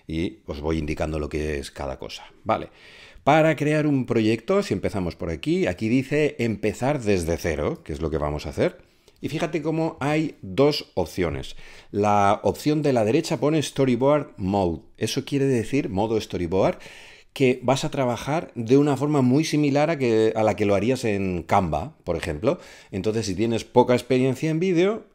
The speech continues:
es un buen comienzo. Si ya tienes algo más de experiencia, yo te aconsejo esta opción, la de la izquierda, que es el modo timeline, el modo línea de tiempo, más parecida a cómo funciona un editor de vídeo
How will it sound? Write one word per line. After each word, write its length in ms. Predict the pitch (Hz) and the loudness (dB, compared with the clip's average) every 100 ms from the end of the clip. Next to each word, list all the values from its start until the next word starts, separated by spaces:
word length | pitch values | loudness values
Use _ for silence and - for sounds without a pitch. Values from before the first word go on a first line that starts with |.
| - | -8
es 240 | 98 - - | -8 -6 -6
un 300 | 92 87 90 | -4 -4 0
buen 260 | 85 82 | 2 2
comienzo. 600 | 71 71 65 67 - 123 - _ - | 0 -6 -6 -8 -4 -6 -6 _ -14
Si 140 | - 131 | -6 0
ya 140 | 175 | 2
tienes 260 | 185 165 156 | 2 0 0
algo 180 | 151 | 0
más 180 | 151 151 | 0 0
de 60 | 147 | -2
experiencia, 720 | 143 160 180 156 117 90 85 - | 0 2 2 2 2 2 0 -4
yo 220 | 95 104 | -4 0
te 80 | 117 | 0
aconsejo 600 | 110 104 117 104 98 - | -2 -2 -2 0 -2 0
esta 240 | 113 110 104 | 0 0 0
opción, 420 | 92 127 131 160 | 0 0 0 -2
la 160 | 76 82 | -6 -4
de 100 | 80 | -2
la 80 | 80 | -4
izquierda, 460 | - - 107 120 | -6 -2 -2 -2
que 80 | 120 | -2
es 120 | 117 | -4
el 140 | 98 85 | -2 0
modo 440 | 90 131 156 165 | 2 2 2 0
timeline, 1040 | - - 107 135 147 151 - 80 82 76 73 | -4 -4 0 0 -2 -6 -6 -2 -2 -2 -4
el 120 | 73 | -4
modo 380 | 85 101 120 - - - | -2 2 2 0 -12 -8
línea 400 | 107 113 139 135 | -2 0 0 0
de 100 | 113 | 0
tiempo, 480 | 80 73 67 65 - - _ - | -2 -6 -8 -12 -14 -20 _ -8
más 280 | 90 110 - | 0 0 2
parecida 600 | 107 92 101 123 156 208 - - | 0 0 -2 -2 -2 -4 -16 -10
a 80 | 95 | -6
cómo 180 | 90 85 | -4 -2
funciona 400 | 85 80 95 107 | -4 -4 -4 -2
un 160 | 110 | -2
editor 380 | 85 78 73 76 | -2 -4 -4 -4
de 100 | 76 | -4
vídeo 440 | 73 73 87 - | -6 -4 -6 -6